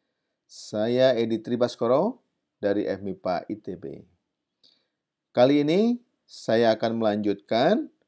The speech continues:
pembahasan kita tentang graf dengan dimensi partisi kecil atau besar.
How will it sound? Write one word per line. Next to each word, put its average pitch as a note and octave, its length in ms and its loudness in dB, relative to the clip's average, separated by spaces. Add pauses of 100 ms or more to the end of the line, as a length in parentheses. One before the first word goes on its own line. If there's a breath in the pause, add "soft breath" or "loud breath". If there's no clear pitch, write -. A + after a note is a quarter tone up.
(140)
pembahasan G#2+ 640 2
kita D3 480 0
tentang A2 640 -4
graf D3 480 4 (480)
dengan A2 320 -4
dimensi B2+ 640 -4
partisi G#2+ 640 -6
kecil G#2 640 -6
atau E2+ 480 -10 (240)
besar. - 400 -16